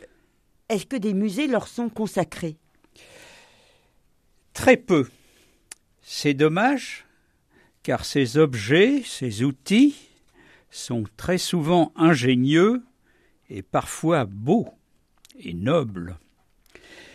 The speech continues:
Speaker 2: Évidemment, nous parlons ici des outils relevant de l'artisanat.
Speaker 1: Oui, on l'a dit, oui,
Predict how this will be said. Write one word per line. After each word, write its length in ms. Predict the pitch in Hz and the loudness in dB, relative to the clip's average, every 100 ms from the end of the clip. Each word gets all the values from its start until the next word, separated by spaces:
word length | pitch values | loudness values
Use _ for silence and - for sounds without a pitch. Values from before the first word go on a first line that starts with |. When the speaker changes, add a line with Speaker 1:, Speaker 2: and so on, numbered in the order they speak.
| _ _ _ _ - | _ _ _ _ 2
Speaker 2:
Évidemment, 680 | 175 214 208 202 175 285 285 _ _ 147 | 4 6 6 6 6 4 2 _ _ -8
nous 180 | 123 127 | -6 -4
parlons 420 | - 139 175 160 | -2 0 0 2
ici 520 | 127 - - 226 233 | 0 -2 0 2 0
des 580 | 143 110 107 104 92 117 | -2 -2 -2 -2 -2 0
outils 640 | 220 - - 175 233 247 _ _ _ _ _ _ _ _ _ | 0 0 -4 0 0 -2 _ _ _ _ _ _ _ _ _
relevant 760 | 107 120 151 151 131 175 240 214 | -10 -2 -2 -2 -2 0 2 0
de 160 | 127 | -2
l'artisanat. 1040 | 117 113 139 - - 143 120 113 127 170 233 _ _ | -2 0 -2 -4 -8 -4 0 0 0 -2 -6 _ _
Speaker 1:
Oui, 220 | 151 139 117 | -8 -8 -8
on 60 | |
l'a 160 | 127 123 | -10 -12
dit, 260 | - - | -14 -18
oui, 140 | - | -18